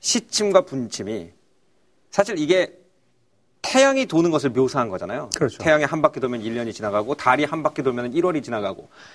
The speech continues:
Speaker 1: 그래서 태양과 달이 돌아가는 걸 갖다 기계로서 묘사할 수 있다면 태양과 달도 기계적인 원칙에 의해서 돌아가지 않을까라는 질문을 했대요.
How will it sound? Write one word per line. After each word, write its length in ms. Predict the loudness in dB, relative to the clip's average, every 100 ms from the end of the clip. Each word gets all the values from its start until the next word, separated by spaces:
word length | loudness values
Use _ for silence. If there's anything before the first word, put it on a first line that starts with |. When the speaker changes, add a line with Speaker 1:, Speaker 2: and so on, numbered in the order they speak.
| _
Speaker 1:
그래서 180 | 2 2
태양과 640 | 0 -2 2 2 2 0 -2
달이 640 | -2 4 6 6 4 -4 -4
돌아가는 500 | 2 2 2 0 0
걸 120 | 0
갖다 180 | 2 2
기계로서 400 | 0 0 0 0
묘사할 280 | 0 0 -2
수 100 | -4
있다면 380 | -12 -12 -14 -18 _ _ _ _ _ _
태양과 480 | -6 0 0 2 -2
달도 520 | 0 -2 0 0 -2
기계적인 600 | -4 -2 2 2 2 0 -2
원칙에 440 | -2 -2 0 2
의해서 320 | 4 2 -2
돌아가지 380 | -2 0 0 0
않을까라는 640 | 0 -2 2 4 4 -2
질문을 300 | -8 -10 -10
했대요. 240 | -14 -18